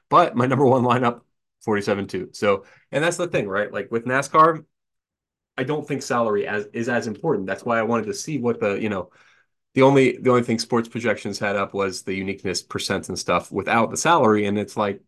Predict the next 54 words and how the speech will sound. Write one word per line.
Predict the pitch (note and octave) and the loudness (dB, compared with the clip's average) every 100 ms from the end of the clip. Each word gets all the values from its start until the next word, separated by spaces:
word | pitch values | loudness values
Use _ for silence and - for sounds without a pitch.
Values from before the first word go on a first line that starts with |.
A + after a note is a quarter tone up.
| - | -8
you | A#2 | -4
know, | F#2+ | -4
I | G2 | -4
don't | G2+ - | -4 -2
learn | A2 G#2 | 0 0
that | G#2 F#2+ | 0 -4
much | G2+ - | -6 -8
from | - B2 | -6 -4
that | B2+ C3 - _ _ _ | -2 -4 -8 _ _ _
aside | - - A2 G#2+ | -6 0 2 2
from, | - G2 F#2 | 2 0 2
"Oh, | C#3 B2+ | 2 2
Awesemo | - A2+ C3+ C3 | -2 -4 -2 -2
is | B2 | -2
one | B2+ | -2
of | B2+ | -2
the | |
better | A#2 A#2+ C3 | -4 -4 -4
players | - C#3+ C#3 A#2+ | -4 -2 -2 -4
in | C#3+ | -6
the | |
world, | D3 D#3 G#2+ G#2 | -2 -2 -2 -4
huh? | A2 C3+ A#2+ - | -6 -6 -8 -8
Surprising. | - A#2+ - D#3+ F3 B2 G2 F#2 | -6 -6 0 2 2 0 -4 -4
I | G2 | -4
didn't | A#2+ C#3 | -4 -4
know | D3+ | -2
that | C#3+ A2+ | -2 -2
about | G#2 G2 | -4 -8
Alex," | - B2 - - | -10 -12 -12 -10
you | G2+ | -8
know? | G2 G2 - - - _ - | -8 -10 -14 -20 -20 _ -6
So | - G#2 | 2 4
anyway, | G#2 F2+ F2+ - | 4 2 -2 -4
um, | G#2 G2 F#2 F#2 - - | 2 2 2 -2 -10 -6
you | A2 | -2
know, | F2+ D#2 - | -2 -6 -2
I, | G#2 G#2 - | 0 0 0
I | G2+ G#2 - | -2 -2 -2
already | A2+ A#2+ B2 | 0 4 6
knew | A#2 A2 | 6 4
that. | G#2 G#2 | 2 -4
I | - | -4
need | G#2 G#2+ | -4 -4
to | A2+ | -4
know | G#2+ G2 | -4 -4
s-, | - | -6
a | - - | -10 -4
little | D3+ F#3+ | 0 2
bit | G3+ | 2
more | E3+ F3 | 4 2
detail | D#3+ D3+ C#3 C3 B2 | 2 0 2 2 2
than | A#2 A2 | 0 -2
just | A#2 G#2 - | -4 -6 -8